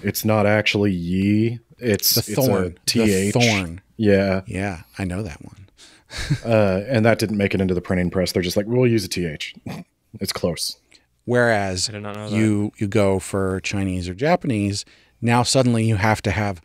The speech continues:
Speaker 2: hundreds of different things times however many you need to be able to print them multiple times on a page. Like,
Speaker 3: That seems insane to
Speaker 2: Yeah.
Speaker 3: me.
Speaker 2: That is insane. <laughs>
Speaker 3: But you can also, you're capturing more with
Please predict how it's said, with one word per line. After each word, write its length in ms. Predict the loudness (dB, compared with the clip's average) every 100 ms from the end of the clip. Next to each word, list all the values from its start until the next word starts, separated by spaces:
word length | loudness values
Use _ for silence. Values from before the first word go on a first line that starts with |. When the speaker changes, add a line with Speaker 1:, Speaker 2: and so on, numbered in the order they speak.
| _ _ -18
Speaker 2:
hundreds 640 | -6 0 2 2 -2 -4
of 180 | -6 0
different 400 | 0 0 -4 -8
things 540 | -6 -6 -6 -8 -10 -16 _ _
times 320 | 0 2 2 2
however 280 | 2 2 0
many 160 | -2
you 180 | -2 -2
need 420 | -2 -2 -4 -8 -12
to 120 | -10 -4
be 160 | -2
able 160 | -2 -6
to 100 | -10
print 280 | -10 -8 -6
them 180 | -6
multiple 320 | -6 -8 -12 -14
times 300 | -10 -10 -12
on 80 | -14
a 40 |
page. 500 | -10 -8 -8 -10 -16 _ _ _ _ _ _
Like, 400 | -6 -6 -6 -16 _ _ _ _
Speaker 3:
That 100 | -14
seems 280 | -8 -6 -6
insane 420 | -8 -4 -2 -2 0
to 80 |
Speaker 2:
Yeah. 220 | 2 2 2
Speaker 3:
me. 60 | -4 -14 _ _ _ _ _ _ _ _ _ -8
Speaker 2:
That 100 | -6
is 140 | -2
insane. 380 | -2 -2 -4 -6 -4
<laughs> 40 |
Speaker 3:
But 120 | -4
you 100 | -4
can 100 | -2
also, 220 | 0 -2
you're 180 | -4 -2
capturing 460 | 0 -2 0 -4 0
more 320 | 2 4 2
with 260 | -2 -6